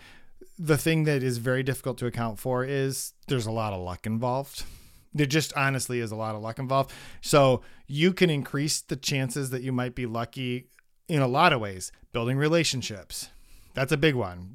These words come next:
If you know people who are already either contributing somewhere or even better, are an editor or something like that, that, that can help you get a foot in. If you have been published somewhere else that's high profile, that can help you get in.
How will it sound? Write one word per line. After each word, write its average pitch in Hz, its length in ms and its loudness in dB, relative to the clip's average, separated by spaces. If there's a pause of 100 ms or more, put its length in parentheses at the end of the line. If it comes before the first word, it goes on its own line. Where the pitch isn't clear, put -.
If 139 340 0
you 135 140 2
know 131 220 2
people 135 320 0
who 127 340 0
are 123 200 -2
already 117 260 -4
either 117 240 -8
contributing 151 520 -6
somewhere 139 400 0
or 113 320 -2 (460)
even 117 280 0
better, 123 340 0
are 107 280 -4
an 95 140 -8
editor 123 360 -4
or 123 40 -2
something 127 220 -4
like 120 120 -2
that, 120 120 -6
that, 135 240 -4
that 127 180 2
can 123 120 -2
help 123 260 0
you 110 300 -6
get 123 140 -2
a 110 40 -2
foot 117 240 -2
in. 170 220 0 (1200)
If 151 280 6
you 135 240 4
have 120 200 2
been 113 160 -2
published 131 380 2
somewhere 120 320 0
else 139 200 4
that's 139 180 -4
high 139 140 2
profile, 135 440 2
that 98 200 -10
can 95 120 -10
help 95 200 -8
you 101 80 -8
get 110 160 -2
in. 175 280 4